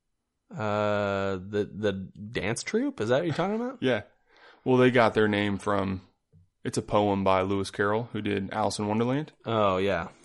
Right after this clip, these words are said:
Speaker 2: Have you ever
Speaker 1: I
Speaker 2: read
Speaker 1: don't,
Speaker 2: it? It's
Speaker 1: yeah,
Speaker 2: just, it's
Speaker 1: I've,
Speaker 2: just,
Speaker 1: I think
Speaker 2: um,
Speaker 1: I, I think I've heard it. I don't know that I've read it, but
Speaker 2: What? You should look it up. It's not too long. It's a, um,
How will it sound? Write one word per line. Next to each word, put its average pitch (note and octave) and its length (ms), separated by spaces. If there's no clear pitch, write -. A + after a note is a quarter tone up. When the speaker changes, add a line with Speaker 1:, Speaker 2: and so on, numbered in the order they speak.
Speaker 2:
Have A#2+ 100
you A2+ 80
ever A2 80
Speaker 1:
I - 20
Speaker 2:
read G#2 80
Speaker 1:
don't, B2+ 180
Speaker 2:
it? - 80
It's B2 100
Speaker 1:
yeah, A2+ 80
Speaker 2:
just, - 140
it's - 120
Speaker 1:
I've, C3+ 220
Speaker 2:
just, C3+ 180
Speaker 1:
I - 20
think F3+ 160
Speaker 2:
um, A2 340
Speaker 1:
I, A#2 60
I A2+ 40
think A#2+ 240
I've F2+ 160
heard D#2+ 180
it. B1 60
I G#2 80
don't G2+ 160
know F2+ 100
that D#2 100
I've D#2+ 100
read C#2 200
it, - 220
but - 200
Speaker 2:
What? F3 240
You C3 100
should D3 140
look D3+ 120
it E3 60
up. F#3+ 220
It's A#2 140
not D3+ 160
too B2+ 120
long. A2+ 240
It's A2 200
a, G#2 240
um, G2 380